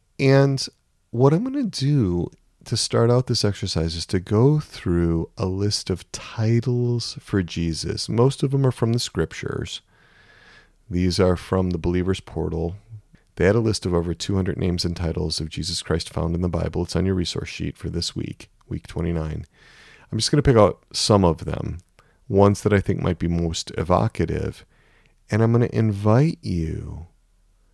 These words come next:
to notice as we go through this list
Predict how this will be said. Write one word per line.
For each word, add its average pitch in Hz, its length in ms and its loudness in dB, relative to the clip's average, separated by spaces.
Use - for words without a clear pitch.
to - 200 -2
notice 98 800 4
as 87 180 -2
we 90 120 -2
go 85 100 0
through 87 260 -4
this 85 280 -2
list - 500 -6